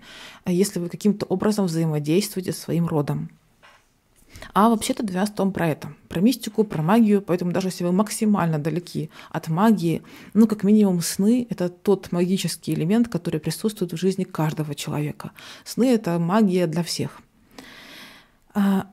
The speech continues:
вот такое затмение мега важное. Так что обратите внимание, что-то может произойти прям колоссальное у вас, а, если вы особенно, да, если это что-то свя-, что-то связано с границей.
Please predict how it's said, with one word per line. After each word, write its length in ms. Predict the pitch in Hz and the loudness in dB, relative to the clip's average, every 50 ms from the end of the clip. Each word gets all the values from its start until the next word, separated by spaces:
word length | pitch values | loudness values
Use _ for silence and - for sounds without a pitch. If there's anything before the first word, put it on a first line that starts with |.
| _ _ _ _ | _ _ _ _
вот 240 | 185 175 226 226 - | 2 2 2 2 2
такое 320 | 254 240 - - 233 190 | -2 -2 2 2 2 2
затмение 480 | 180 175 - 190 214 247 262 214 160 147 | 2 2 2 4 6 6 6 6 6 4
мега 320 | 170 190 220 202 208 214 | 4 4 4 6 4 2
важное. 420 | 196 180 165 156 151 - 156 156 | 2 4 2 2 0 -2 -6 -6
Так 140 | 151 - 233 | -2 -2 -2
что 160 | 233 233 - | -2 -2 -6
обратите 340 | 196 185 220 226 220 - - | -2 0 0 -2 -2 -6 0
внимание, 440 | 190 208 208 196 180 160 156 151 151 | 4 6 6 6 6 4 0 0 -2
что-то 520 | 151 - - - 233 226 226 - 156 - - - | -4 -8 0 2 0 2 2 0 -4 -4 -4 -2
может 400 | - 190 202 220 202 190 165 - | 2 4 4 4 4 2 0 -2
произойти 680 | - _ - - 165 170 170 180 190 190 190 - 165 151 | -6 _ -6 -2 -2 0 2 2 0 0 0 -4 -4 -4
прям 380 | 156 - 175 180 175 160 156 - | -2 -2 -2 0 -2 -2 -4 -8
колоссальное 640 | - - 165 170 165 - - 220 254 262 262 240 226 220 | -12 -12 -8 -8 -8 -4 -2 -2 0 2 4 6 6 6
у 40 | |
вас, 380 | 202 190 175 156 147 - - - _ _ - - - - - - - - | 4 4 2 0 0 -2 -6 -12 _ _ -20 -20 -20 -20 -20 -20 -14 -6
а, 160 | - 170 170 175 | -4 0 0 2
если 280 | 170 185 185 - 180 | 2 0 0 0 -4
вы 160 | 175 175 180 | 0 2 2
особенно, 480 | 170 175 - - 196 165 160 160 156 151 | 2 2 0 -2 0 0 -2 -4 -4 -4
да, 160 | 147 165 185 | -4 -4 -4
если 340 | 190 180 - - - - 165 | -4 -4 -6 -8 -4 -4 -2
это 100 | 160 170 | -2 -2
что-то 220 | 160 - _ - | -6 -8 _ -8
свя-, 160 | - - 175 160 | -4 -4 -4 -4
что-то 240 | - - - - | -4 -10 -8 -8
связано 300 | 170 - 170 170 165 160 | -4 -2 -2 -2 -2 -2
с 80 | 156 160 | -2 -2
границей. 640 | 160 156 165 156 175 202 202 202 - - - - | -2 0 0 2 4 2 2 0 -4 -8 -8 -8